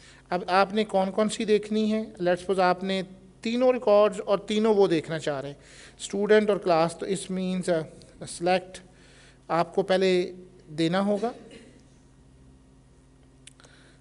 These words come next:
students from students, और साथ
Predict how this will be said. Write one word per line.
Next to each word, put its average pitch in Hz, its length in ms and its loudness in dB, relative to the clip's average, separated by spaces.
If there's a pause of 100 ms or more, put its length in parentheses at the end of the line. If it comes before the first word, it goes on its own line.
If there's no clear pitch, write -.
(680)
students 160 500 -6 (1300)
from 180 360 -2 (1120)
students, 185 880 -6 (1160)
और 156 220 0
साथ 165 380 0